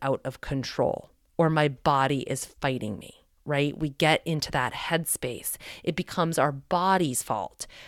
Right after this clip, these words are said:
when, in fact, it's just your body trying to keep you safe. And so that is a very important distinction. That's something to really,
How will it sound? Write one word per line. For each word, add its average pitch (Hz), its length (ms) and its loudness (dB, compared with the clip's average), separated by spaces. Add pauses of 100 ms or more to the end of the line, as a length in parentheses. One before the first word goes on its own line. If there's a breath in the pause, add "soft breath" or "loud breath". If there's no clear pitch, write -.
(160 loud breath)
when, 160 300 6
in 160 240 -2
fact, 240 520 -4
it's - 200 -6
just - 260 0
your 160 100 0
body 147 760 0
trying 180 580 0
to - 120 -4
keep - 400 -8
you 139 120 -4
safe. - 600 -6 (120)
And 160 180 -2
so 156 400 8 (540 loud breath)
that 202 240 6
is 226 100 6
a 190 80 6
very 156 460 4
important 143 500 0
distinction. 139 540 -4
That's 135 180 -6
something 180 440 0
to 185 140 -4
really, 160 800 -2